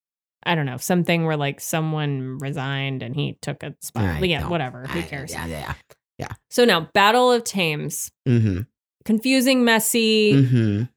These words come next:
Speaker 1: Uh, Harrison was greatly outnumbered
Speaker 2: Mm-hmm.
Speaker 1: by both the British and the American Indian Coalition.
Speaker 2: Mm-hmm.
Speaker 1: Basically, what you need to know about this battle is this is the battle where Tecumseh was killed.
Speaker 2: Yeah.
Speaker 1: It's totally not, uh,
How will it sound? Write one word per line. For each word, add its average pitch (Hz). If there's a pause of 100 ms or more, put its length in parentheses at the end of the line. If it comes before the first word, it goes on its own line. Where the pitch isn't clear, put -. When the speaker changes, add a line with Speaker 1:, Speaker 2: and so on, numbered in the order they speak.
(120)
Speaker 1:
Uh, 156
Harrison 247
was 220
greatly 180
outnumbered 240
Speaker 2:
Mm-hmm. 123
Speaker 1:
by 165
both 175 (340)
the 180
British 185
and 180
the 175
American 170
Indian 165
Coalition. 202
Speaker 2:
Mm-hmm. 92 (540)
Speaker 1:
Basically, 277
what 202
you 196
need 247
to 240
know 202
about 185
this 180
battle 170
is 170
this 240
is 269
the 262
battle 190
where 165
Tecumseh 175
was 180
killed. -
Speaker 2:
Yeah. 78 (100)
Speaker 1:
It's 196 (160)
totally 311
not, 220 (180)
uh, 139